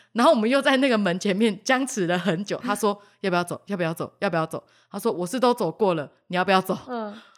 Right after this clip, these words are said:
Speaker 1: 我随时要 retire 都可以。”
Speaker 2: 嗯。
Speaker 1: 然后我就犹豫很久之后，我就说，“不然，不然我们再坚持一下，然后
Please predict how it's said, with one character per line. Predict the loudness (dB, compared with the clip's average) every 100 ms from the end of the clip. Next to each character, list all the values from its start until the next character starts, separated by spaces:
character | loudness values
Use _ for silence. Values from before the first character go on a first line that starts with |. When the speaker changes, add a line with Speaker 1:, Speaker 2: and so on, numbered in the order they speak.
| _
Speaker 1:
我 | -4
随 | 2 2
时 | 4 4
要 | 4
retire | 4 0 0 0 2 2
都 | 2
可 | -2 -4 -6
以。” | -4
Speaker 2:
嗯。 | -6 -8 -16 _ _ -20 -20 _
Speaker 1:
然 | -4
后 | -2
我 | 0
就 | 0 0
犹 | 2 4 4
豫 |
很 | 2 2
久 | 0
之 | -2
后， |
我 | -6
就 | -6
说 | -8
，“不 | -2
然， | 2 2 0 -8 _ _ _ _ 0
不 |
然 | 2
我 |
们 | 2
再 | 2 0
坚 | 0 -2
持 | -2 -8
一 |
下， | -4 -4 -6 _ _ _ _ _ _ -4
然 | -2 4
后 | 4 4